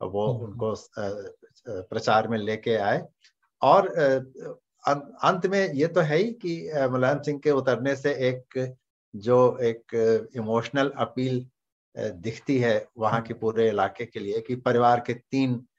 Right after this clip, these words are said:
Speaker 1: सबसे चर्चित चेहरे एक साथ हैं, तो मुझे लगता है उस समाज के लिए ये एक बहुत बड़ा संदेश है।
Speaker 2: जी।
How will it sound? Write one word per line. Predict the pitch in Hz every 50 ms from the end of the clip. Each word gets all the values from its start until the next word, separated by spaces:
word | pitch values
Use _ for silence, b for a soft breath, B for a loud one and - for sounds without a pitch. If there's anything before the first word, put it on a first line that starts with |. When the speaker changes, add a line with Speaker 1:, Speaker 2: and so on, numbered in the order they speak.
| _ _ _
Speaker 1:
सबसे | - - 131 131 - - 131 135 139 135 123 127 - _ _ _ _ _ _ -
चर्चित | - 120 110 113 - - 135 127
चेहरे | 127 - 127 110 107 110 117 117 107 107
एक | 107 -
साथ | - 117 110 120 117 - -
हैं, | 104 92 95 95 _
तो | - 110 107
मुझे | 107 104 117 123
लगता | 113 113 110 - - 117
है | 117 120 120 117
उस | 113 - - 123 123 - -
समाज | 117 104 104 110 120 127 127 -
के | - 117
लिए | 101 101 104 117 147 156 _ _ _ _ _ _ _ -
ये | 110 110
एक | 104 104 110 - -
बहुत | 104 92 87 -
बड़ा | 98 95 90 90 90 -
संदेश | - - 87 85 82 76 73 76 - -
है। | - - _ _ _ _ _ _ _ _ _ _ - 127
Speaker 2:
जी। | 113 104 101 101 107